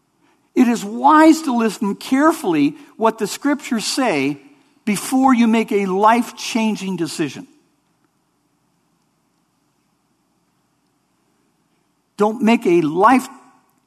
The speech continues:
decision that's dramatic or change or gonna affect other people until you have prayed about it and you have studied God's word. That's what the word of truth is for.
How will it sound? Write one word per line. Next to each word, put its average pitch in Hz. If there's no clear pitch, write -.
decision 226
that's 165
dramatic 214
or 127
change 208
or 139
gonna 143
affect 220
other 202
people 175
until 165
you 151
have 135
prayed 220
about 262
it 311
and 160
you 156
have 147
studied 202
God's 160
word. 120
That's 185
what 175
the 160
word 156
of 143
truth 143
is 135
for. -